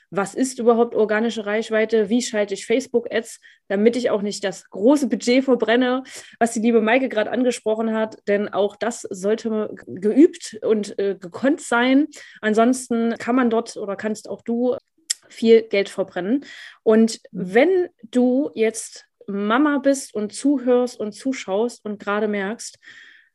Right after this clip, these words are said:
Speaker 1: verdammt, die Maike, die ist so selbstsicher und die kann mir so helfen, weil das kann sie, dann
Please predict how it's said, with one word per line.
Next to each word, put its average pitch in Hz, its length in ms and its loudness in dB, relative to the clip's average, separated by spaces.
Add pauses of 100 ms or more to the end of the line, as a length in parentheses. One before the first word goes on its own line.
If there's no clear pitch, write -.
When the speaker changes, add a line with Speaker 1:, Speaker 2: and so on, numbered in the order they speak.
(200)
Speaker 1:
verdammt, 202 400 -2
die 208 80 -4
Maike, 208 640 -2 (260)
die 202 80 -8
ist - 160 -14
so 233 100 4
selbstsicher 220 800 -2
und 190 140 -10
die 202 80 -4
kann 214 240 -2
mir 214 100 0
so 233 280 4
helfen, 262 800 2 (100)
weil 208 100 2
das 226 180 0
kann 294 360 4
sie, 208 440 -4 (540)
dann 254 720 0